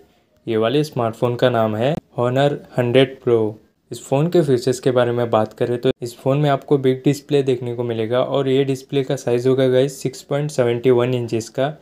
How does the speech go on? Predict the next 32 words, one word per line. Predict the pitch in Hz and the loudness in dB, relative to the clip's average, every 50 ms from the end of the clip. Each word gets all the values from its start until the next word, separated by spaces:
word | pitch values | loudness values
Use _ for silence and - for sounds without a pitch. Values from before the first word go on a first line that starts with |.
| _ _ _ _ _ | _ _ _ _ _
और | 123 131 135 131 | 0 0 2 2
ये | 135 143 | 0 0
डिस्प्ले | 139 143 131 - - 147 143 | 0 -2 -4 -2 0 2 2
होगा | 131 131 127 127 139 | 4 4 4 4 4
एलसीडी | 143 131 120 110 - 127 123 120 117 | 4 4 2 0 0 0 0 0 0
का। | 113 - 123 123 139 151 151 - _ _ - | 0 0 0 0 0 -2 -6 -12 _ _ -4
रेजोल्यूशन | 123 123 120 120 120 131 147 160 160 - 170 | -2 -2 -2 -2 -2 -2 -2 -2 0 0 0
होगा | 165 151 135 139 143 | 0 2 2 2 2
वन | 135 127 123 127 127 143 | 4 2 0 0 2 2
थाउजेंड | 143 139 131 139 147 147 139 | 2 2 2 2 0 0 0
एटी | 131 120 - 123 127 | 0 0 0 0 2
by | 120 123 123 120 - | 2 2 2 0 0
टू | - 131 135 | 0 0 2
थाउजेंड | 135 143 139 131 135 143 139 | 2 2 2 2 2 0 -2
फ़ोर | 135 - 127 123 120 | -2 -2 -2 -2 -2
हंड्रेड | 120 120 117 127 131 131 - | -2 -2 0 -2 -2 -2 -2
पिक्सेल्स। | 127 123 - - 123 113 113 110 107 - - - | -4 -4 -4 -4 -4 -2 -2 -2 -4 -6 -6 -6
इसके | 120 - - - 165 | -6 -2 0 2 4
अलावा | 160 160 165 170 165 | 6 6 8 6 6
इस | 156 151 - | 6 4 2
फ़ोन | - 139 135 | 0 0 2
में | 135 135 131 | 2 2 2
आपको | 127 123 123 - - 143 139 | 2 0 0 0 2 2 2
न्यू | 135 131 135 147 151 | 2 2 2 2 2
ऑपरेटिंग | 143 131 - 139 131 139 143 139 131 | 0 0 0 -2 -2 0 -2 -2 -2
सिस्टम | - 131 131 - 135 131 127 | -4 -4 -2 0 0 0 2
देखने | 120 117 117 - 123 120 | 0 0 0 -2 -4 -2
को | 120 131 123 | -2 -2 -2
मिलेगा | 120 113 113 110 120 131 143 151 - - - _ _ _ _ - | 0 0 0 2 2 0 0 -2 -4 -12 -20 _ _ _ _ -6
Android | 131 123 123 120 131 131 127 - - 123 | -6 -4 -2 0 0 0 0 -2 -4 -4
थर्टीन | 113 110 - 123 123 120 117 | -2 0 0 0 -2 -2 -2
का | - 123 127 147 | -2 0 0 0